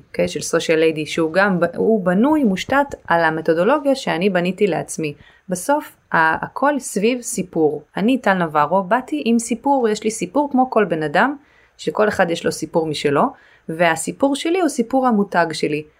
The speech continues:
וככה הלכתי ויישמתי את זה גם על סושיאל ליידי, על הסוכנות שלי היום, שאנחנו גם, יש לה סיפור, והסיפור מסופר באינסטגרם, בפייסבוק וכולי. כל לקוח שאני מגיע לדלתי, אנחנו בונים לו קודם כל את הסיפור,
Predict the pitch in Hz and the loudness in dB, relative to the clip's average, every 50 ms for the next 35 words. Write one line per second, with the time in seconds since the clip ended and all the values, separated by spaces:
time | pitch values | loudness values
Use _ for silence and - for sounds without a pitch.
0 | _ _ - 170 165 - - 294 277 - 277 240 233 247 240 - 254 214 185 185 | _ _ -6 -6 -4 0 0 -2 0 2 2 4 4 2 2 2 0 0 2 0
1 | 180 - - 208 214 208 - 202 185 - 196 185 214 226 220 202 190 185 - - | -2 0 0 0 0 2 0 0 0 0 0 2 2 2 2 2 0 -2 -2 -2
2 | 208 208 - 226 220 254 285 269 196 190 170 156 156 156 156 - 175 - - 202 | -2 0 0 0 2 2 2 2 2 2 2 2 2 0 -2 -4 -6 -4 0 0
3 | 208 214 208 - 196 170 160 151 147 147 160 202 262 269 - _ _ _ _ _ | 0 0 0 -2 -2 0 0 0 0 2 2 2 2 0 -2 _ _ _ _ _
4 | _ - - 180 160 165 160 - 170 170 190 208 208 180 170 170 170 - 175 165 | _ -6 -2 0 0 0 0 -2 -2 0 2 2 2 0 -2 -4 -6 -4 -2 -2
5 | 151 - - - 180 180 - - 160 160 175 214 254 233 185 185 185 180 - 190 | -2 -2 -4 -6 -6 -4 -2 2 2 4 4 4 2 2 2 0 0 0 -2 -6
6 | 180 - 208 220 220 208 - - 220 - 285 294 277 233 190 185 170 190 220 220 | -2 0 2 2 2 2 2 0 0 2 2 2 2 4 2 2 2 2 0 0
7 | - 254 220 208 180 160 151 156 - - 180 185 175 185 175 - 160 156 - - | 0 0 2 2 2 2 0 -2 0 0 0 0 0 -6 -8 -6 -6 -6 -4 -2
8 | 156 147 139 143 143 - - - - - - _ _ _ _ _ - - 302 311 | 0 0 0 -2 -2 -8 -20 -20 -20 -20 -20 _ _ _ _ _ -2 0 2 2
9 | 285 233 - - 269 254 - - - 202 180 170 156 156 156 - - 156 156 156 | 2 0 2 2 0 0 0 -2 -2 -2 -2 -2 -2 -4 -4 -6 -6 -6 -4 -2
10 | 156 165 165 156 165 190 202 180 165 151 156 156 156 151 147 160 147 147 - - | -2 -2 -2 0 2 2 2 2 2 0 0 0 0 0 2 0 -2 -2 -4 -2
11 | - 285 339 - _ _ _ _ _ _ _ _ _ _ - 170 175 165 - 180 | -2 -2 -2 -4 _ _ _ _ _ _ _ _ _ _ -4 -2 -2 -2 -2 -2
12 | 165 156 170 196 247 285 285 269 262 - 247 254 269 247 - 220 196 180 185 165 | 0 0 2 2 2 2 2 0 0 0 0 0 0 0 0 0 0 0 -2 -2
13 | 156 - - 170 - - 165 160 156 156 156 | -4 -4 -8 -6 -4 -2 0 0 0 -2 -4